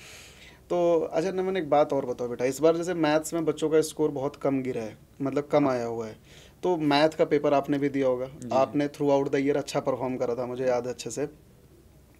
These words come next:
Speaker 1: तो बाद में मैथ का स्कोर देख के क्या फील हुआ?
Speaker 2: सर,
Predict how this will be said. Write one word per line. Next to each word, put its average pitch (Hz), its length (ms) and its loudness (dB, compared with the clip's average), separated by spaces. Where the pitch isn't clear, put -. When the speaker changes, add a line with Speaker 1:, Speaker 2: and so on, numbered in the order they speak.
Speaker 1:
तो 170 100 2
बाद 160 340 6
में 202 60 0
मैथ 170 260 4
का 170 200 -2
स्कोर 165 280 -4
देख 165 180 0
के 180 100 -2
क्या 151 220 4
फील 135 240 -6
हुआ? 117 220 -8
Speaker 2:
सर, 139 360 0